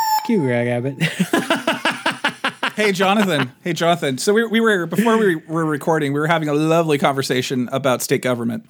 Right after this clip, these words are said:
Speaker 2: And I was talking to you about, uh, the diff-, you know, what, what Texas wants you to do and whatnot. And I just wanna make you a little bit more jelly. Uh, I, I think I've said this on the podcast before, but I just wanna remind you of it 'cause I saw him doing it again. So,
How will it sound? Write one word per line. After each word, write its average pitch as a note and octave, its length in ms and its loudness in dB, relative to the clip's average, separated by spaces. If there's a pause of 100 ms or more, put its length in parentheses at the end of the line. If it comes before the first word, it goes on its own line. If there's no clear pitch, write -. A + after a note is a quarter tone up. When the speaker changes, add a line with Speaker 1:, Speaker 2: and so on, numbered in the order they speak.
(580)
Speaker 2:
And C#3+ 420 2
I D3+ 100 2
was D3 180 0
talking D#3+ 300 0
to C#3+ 60 -2
you C#3+ 200 2
about, B2+ 480 0
uh, A#2 420 -2
the C#3 160 -6
diff-, D3 300 0
you D#3+ 160 0
know, C#3 100 4
what, C#3+ 240 -2 (220)
what D#3+ 180 0
Texas D#3 340 -2
wants C3 280 -2
you B2+ 60 -6
to B2 60 -4
do B2+ 300 2
and C3 140 -4
whatnot. B2+ 300 0
And D3 80 -4
I F3+ 60 4
just F#3+ 160 0
wanna G3 160 2
make F3 200 0
you D#3 80 -2
a - 20 0
little D3 140 2
bit C3+ 160 -2
more C3+ 160 -2
jelly. B2 420 -4 (220)
Uh, A#2 200 0
I, C3 260 -2
I E3+ 60 4
think C4 160 0
I've F#3 80 2
said F3+ 160 0
this D3 140 -2
on C#3 60 0
the C3 60 -2
podcast B2+ 360 -4
before, C3 300 -4
but C3 60 -4
I C3+ 40 -2
just C#3+ 140 -8
wanna C3 160 0
remind B2 240 -2
you C#3+ 100 4
of C#3 80 2
it D#3+ 80 -2
'cause F#3 140 0
I F#3 40 0
saw B3 200 0
him A3+ 80 4
doing G#3+ 240 2
it G#3+ 160 2
again. G3 420 0 (560)
So, F#3+ 640 2